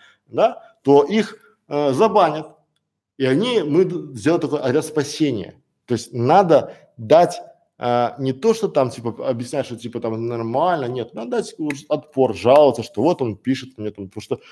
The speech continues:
у Ютуба есть пожаловаться кнопка. Если человек пишет гневные комментарии, то надо жаловаться. И не вступать с ними, то есть мы, это террористы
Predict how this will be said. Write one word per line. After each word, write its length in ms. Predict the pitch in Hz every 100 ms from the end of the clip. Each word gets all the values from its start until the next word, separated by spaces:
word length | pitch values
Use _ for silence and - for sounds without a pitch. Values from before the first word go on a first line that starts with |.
| _
у 60 | 131
Ютуба 320 | 139 240 196
есть 160 | 175 -
пожаловаться 640 | 190 175 180 117 95 -
кнопка. 480 | - 120 120 - - _ _ _
Если 240 | 127 120
человек 260 | 139 170 165
пишет 300 | 165 156 - _ _ _
гневные 560 | 113 139 165 139 131
комментарии, 560 | 120 131 143 143 220 180
то 280 | 120 117 151
надо 260 | 143 113
жаловаться. 600 | 92 98 113 113 107 - _ _ _ _ _ _ _ _ _ _ -
И 60 |
не 100 | 131
вступать 440 | 135 147 147 175 180
с 80 |
ними, 140 | 151 135
то 80 | 135
есть 140 | 127
мы, 120 | 135
это 140 | 139 143
террористы 800 | 160 170 160 127 - - 127